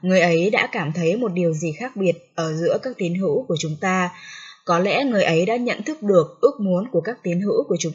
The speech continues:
ta để noi theo Đấng Kitô. Các tín hữu trên khắp thế giới đều có ước muốn như vậy. Đồng thời, hàng triệu người không phải là tín hữu của giáo hội cũng có ước muốn noi theo Ngài. Mới gần đây,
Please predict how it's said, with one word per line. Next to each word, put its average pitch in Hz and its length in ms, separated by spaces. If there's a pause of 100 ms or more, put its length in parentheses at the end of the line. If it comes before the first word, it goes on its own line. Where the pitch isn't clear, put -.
ta 190 380 (220)
để 165 160
noi 202 460
theo 202 360
Đấng 175 260
Kitô. 196 600 (500)
Các 285 280
tín 190 160
hữu 214 340
trên 196 160
khắp 254 220
thế 180 160
giới 170 420 (120)
đều 180 260
có 170 100
ước - 220
muốn 175 240
như 214 180
vậy. 175 220 (340)
Đồng 190 240
thời, 180 340 (200)
hàng 190 260
triệu - 260
người 180 320
không 214 280
phải 160 140
là 147 200
tín 165 180
hữu 190 280
của 165 180
giáo 147 120
hội 190 360
cũng 196 220
có 254 160
ước 208 180
muốn 175 380
noi 185 260
theo 170 140
Ngài. 156 300 (1600)
Mới 180 220
gần 226 220
đây, 190 320